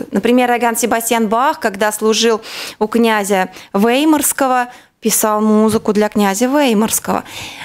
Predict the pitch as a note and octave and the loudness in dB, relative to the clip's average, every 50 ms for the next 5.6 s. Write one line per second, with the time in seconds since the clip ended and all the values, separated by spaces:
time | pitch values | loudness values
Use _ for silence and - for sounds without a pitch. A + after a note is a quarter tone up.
0 | - - A3 G#3+ G3+ - - A#3+ A3 A3+ A#3 G#3+ A#3+ C4 D#4 E4+ F4 E4 D4+ B3+ | -2 0 0 0 0 0 0 0 2 2 2 0 2 2 2 4 4 4 4 2
1 | G3 G3 A3 C4+ C4 C4+ C4+ B3+ C4 C4 - - C#4+ C#4+ C4+ B3+ C#4+ C#4+ F#4 G#4+ | 2 0 0 0 0 0 -2 -2 -2 -2 -2 0 0 0 2 2 0 2 2 2
2 | G#4 F#4+ C#4 D4 C4 - - C#4 C4+ - E4+ F4+ F4 - B3 A#3 - A3+ - B3 | 2 2 2 0 0 0 -2 -6 -2 -2 -2 -2 0 -2 -4 -2 -2 -2 0 0
3 | A3 - A#3 G#3+ - - G#3+ A3 G#3+ A3 B3+ C#4 D4 D4 C4 A#3+ - - - C#4 | 0 0 -2 -4 -2 -2 -2 -2 0 0 0 0 2 0 0 -2 -4 -2 -2 0
4 | C4 - - C4+ A3+ G#3 A3+ B3 D#4+ E4+ E4 - - - C4+ - - A3 A3 - | 0 0 0 0 2 2 2 2 2 0 0 -4 -2 -2 -2 -2 -2 -4 -6 -4
5 | F#3 G#3 G#3 A3 A#3 A#3 A#3+ A#3+ B3 A#3+ B3 C4 | -2 -2 -2 0 2 2 2 4 4 2 2 0